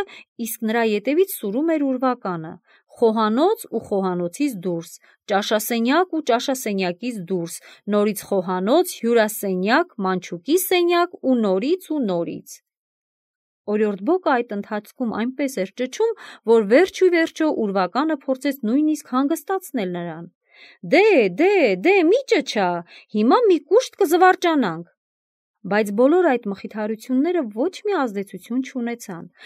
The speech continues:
Օրիորդ բոկը շարունակում էր գոռալ ու խոհանոցում դեսուդեն ընկնել։ Իսկ այնտեղ դեռևս հատակին էր ջրով լի թասը, որի մեջ նա ոտքերն էր լվացել։ Ուրվականը կրնկակոխ հետևում էր նրան։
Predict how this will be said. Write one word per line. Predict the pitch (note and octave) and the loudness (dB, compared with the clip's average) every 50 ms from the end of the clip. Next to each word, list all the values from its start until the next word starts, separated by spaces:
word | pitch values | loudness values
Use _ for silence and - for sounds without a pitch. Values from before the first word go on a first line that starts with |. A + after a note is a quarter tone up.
| - - - - | -20 -20 -6 -2
Օրիորդ | A3+ A#3 A#3 B3 A#3 A3 G3+ G#3+ | 0 2 2 2 2 0 0 0
բոկը | C4 F#4+ F#4+ - F4 | -2 0 0 0 -2
շարունակում | - - C4+ A3+ A3+ A#3+ A#3+ A#3+ A#3+ A#3 A#3+ A#3 G#3+ F3+ | -2 -2 -2 -2 0 0 -2 -2 -4 -4 -6 -6 -6 -4
էր | E3+ F3 E3+ | -6 -6 -6
գոռալ | - F#3+ F3+ F3+ F3+ G#3 C4+ F4+ A4 A4 - - - - - _ | -4 -4 -4 -2 -2 0 0 2 0 0 -4 -8 -18 -20 -14 _
ու | - C#4+ C#4+ | -6 -6 -4
խոհանոցում | - C4 A#3 A#3 G#3 F#3+ G3 F#3 F#3 - - E4+ E4+ | -2 0 0 0 0 0 -2 -2 -4 -4 -2 -2 0
դեսուդեն | B3+ A3 G#3+ - - A3 F3+ G3+ F#3+ F#3 F3 | 0 -2 -4 -4 -6 -8 -6 -6 -6 -6 -6
ընկնել։ | E3 E3+ - F3+ E3+ E3+ F3 F3 F3 _ _ _ _ _ _ _ _ _ - | -8 -10 -12 -12 -10 -10 -12 -12 -14 _ _ _ _ _ _ _ _ _ -12
Իսկ | A#3 A3 - - B3+ | -10 -10 -6 -4 -2
այնտեղ | A#3+ C4 C4+ C4 - G#4+ A4 F#4+ - - _ _ _ _ _ _ - | 0 2 0 0 0 -2 -2 -4 -4 -10 _ _ _ _ _ _ -4
դեռևս | F#3 A#3+ C#4 D#4+ E4+ E4 E4 E4 E4 - | 0 2 2 4 2 2 0 -2 -2 -2
հատակին | C#4 C#4 C#4 C4 B3 C4 B3+ F4 F4+ F4+ F4 E4+ | -2 -2 0 0 -2 0 0 -2 0 0 2 0
էր | D4 G#3 F#3 | 0 -2 -4
ջրով | G#3+ G#3+ A#3 C#4+ D#4+ D#4 C#4+ | -2 0 0 0 0 0 0
լի | C4 C#4 C#4+ C#4 | 0 -2 -2 -4
թասը, | - - B3+ A3 G#3 - - F3 E3 E3 | -4 -6 -6 -6 -6 -8 -10 -12 -10 -6
որի | F3+ F3+ F#3+ A#3 C#4 | -4 -4 -2 0 0
մեջ | D#4 D#4 C#4+ - - | 0 -2 -2 -4 -4
նա | C#4 C#4 C4 | -4 -4 -4
ոտքերն | G#3+ G#3 G#3 - - - F#3 E3+ E3 E3+ E3+ E3 | -4 -8 -10 -10 -12 -10 -10 -8 -8 -8 -8 -8
էր | E3 E3 | -10 -10
լվացել։ | E3 D#3+ E3 D#3+ F3 - - - E3+ F3+ - _ _ _ _ _ _ _ _ _ _ _ _ _ _ | -10 -10 -10 -12 -12 -14 -16 -16 -16 -16 -18 _ _ _ _ _ _ _ _ _ _ _ _ _ _
Ուրվականը | B3+ C#4 C#4+ C4 D#4+ D#4+ D#4 - G#4 A4 G#4 G4+ F#4+ - | 0 0 2 4 4 2 4 2 2 2 2 2 0 0
կրնկակոխ | E4+ D#4+ D#4+ D#4 D4 D#4 D4 D4+ D4 F#4+ G4+ G4 - F#4 | 0 0 0 0 2 2 0 2 2 0 0 2 2 0
հետևում | F#4 F#4 F4 E4+ D4 D4 B3 G#3 F3+ F3 | 0 2 0 0 2 2 2 2 0 0
էր | E3+ F3 | -2 -4
նրան։ | E3+ D#3+ D#3 D3+ - | -6 -8 -8 -10 -12